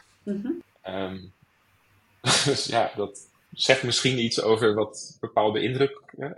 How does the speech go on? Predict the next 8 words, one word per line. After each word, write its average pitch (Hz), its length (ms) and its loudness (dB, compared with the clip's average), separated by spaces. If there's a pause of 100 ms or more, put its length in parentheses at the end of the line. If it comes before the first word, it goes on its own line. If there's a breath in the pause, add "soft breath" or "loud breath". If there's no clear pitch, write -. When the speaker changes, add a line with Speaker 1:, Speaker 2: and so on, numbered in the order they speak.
(460)
Speaker 2:
indrukken 127 460 -2
er 110 100 -4
zijn 117 200 2
geweest 110 340 0
in 113 80 -4
het 110 140 -10
verleden. 104 420 -2 (800 loud breath)
Maar 107 480 6